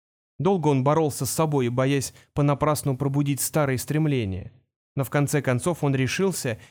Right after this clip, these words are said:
и написал письмо Брейлдену. Ибо что толку от могущества и богатства, если их не использовать для осуществления мечты?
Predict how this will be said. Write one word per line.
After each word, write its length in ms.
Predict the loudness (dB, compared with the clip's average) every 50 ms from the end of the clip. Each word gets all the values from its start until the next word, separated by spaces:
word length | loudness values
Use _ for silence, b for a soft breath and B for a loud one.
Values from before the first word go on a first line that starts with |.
| B B
и 80 | 0
написал 480 | 2 2 2 0 -2 -2 0 0 -2 -2
письмо 360 | -2 -4 -4 -2 0 0 0
Брейлдену. 680 | 2 2 2 2 2 0 -2 -4 -4 -6 -6 -8 -10 -12 -18 _ _ _ _ _ _ _ -6
Ибо 240 | -4 0 0 0 0
что 240 | 0 -2 -2 -2 0
толку 300 | 0 0 0 0 0 -2
от 100 | 0 2
могущества 640 | 2 2 2 2 0 -2 -2 -2 -4 -4 -4 -2 -2
и 60 | 0
богатства, 720 | 0 0 0 0 2 0 0 0 -2 -8 -10 -10 -12 -12 b b b b b
если 320 | -2 -2 -2 -2 -2 0 0
их 240 | 2 0 0 2 2
не 120 | 0 2
использовать 540 | 0 -2 -2 -2 0 0 0 0 -2 -2 -2
для 140 | 0 -2 -2
осуществления 720 | -2 -2 -6 -6 -6 -6 -6 -4 -2 0 0 2 2 2
мечты? 560 | 2 0 0 -2 -6 -8 -8 -8 -8 -8 -10